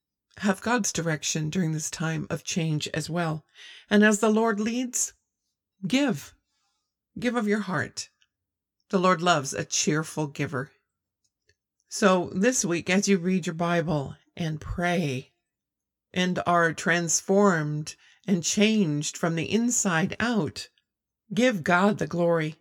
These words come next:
because he has done great things. As we stay connected to God in prayer, listening and talking with him, we're more likely to remain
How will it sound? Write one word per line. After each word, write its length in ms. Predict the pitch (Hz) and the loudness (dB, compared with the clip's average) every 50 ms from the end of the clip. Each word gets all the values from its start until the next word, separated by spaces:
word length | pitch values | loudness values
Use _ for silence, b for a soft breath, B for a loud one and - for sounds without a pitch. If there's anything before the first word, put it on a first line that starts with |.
| _ _ | _ _
because 280 | - 190 202 202 - | -4 0 0 0 0
he 340 | - - 247 214 185 147 147 | 0 2 2 2 2 2 0
has 200 | 185 185 160 156 | -2 -2 -4 -4
done 460 | - - 170 160 156 147 135 131 151 | -2 0 0 0 0 -2 -2 -6 -6
great 480 | 151 - 170 165 160 170 170 160 - - | -8 -8 -6 -4 -2 -2 -2 -2 -4 -8
things. 640 | - - 170 160 147 143 143 139 147 147 - - - _ _ _ _ _ _ _ _ _ _ _ _ _ _ _ _ _ _ - | -10 -6 -4 -4 -2 -2 -4 -4 -4 -6 -6 -6 -8 _ _ _ _ _ _ _ _ _ _ _ _ _ _ _ _ _ _ 2
As 240 | - 202 202 196 202 | 4 6 6 6 6
we 160 | 202 202 196 | 4 4 4
stay 260 | 196 - - 220 226 208 | 2 2 2 0 0 0
connected 520 | - 208 196 202 202 202 - - 180 - | -2 0 2 4 2 4 2 -2 -2 0
to 100 | - 190 | -2 -4
God 320 | - 196 185 185 180 175 | 0 0 2 2 2 0
in 200 | - - 170 170 | 0 -2 -4 -4
prayer, 640 | 165 - - - 190 160 156 151 147 143 147 147 - _ _ _ _ _ _ _ - | -4 -8 -6 -2 -2 0 0 0 -2 -4 -6 -8 -10 _ _ _ _ _ _ _ -8
listening 600 | 175 165 190 208 202 - - 170 156 151 147 160 | -2 2 2 2 2 2 -2 -2 -2 -2 -4 -4
and 120 | 170 156 | -6 -8
talking 480 | - - 156 151 151 - - 180 165 160 | -4 -4 -4 -4 -4 -6 -6 -6 -4 -4
with 180 | 170 170 - | -6 -6 -2
him, 240 | - 196 180 175 160 B B B B B B B B B B | 0 0 0 0 -4 B B B B B B B B B B
we're 180 | - 247 277 277 | -2 0 2 2
more 240 | 254 247 254 247 233 | 4 4 4 4 4
likely 500 | 226 214 214 220 - - 214 214 202 202 | 4 4 2 2 0 0 2 2 2 2
to 240 | - - 220 196 | 0 2 0 0
remain 880 | 165 160 170 170 170 170 175 180 196 202 208 196 180 165 165 165 160 160 | 0 0 -6 -6 -6 -4 0 4 6 6 6 6 6 4 0 -2 -4 -6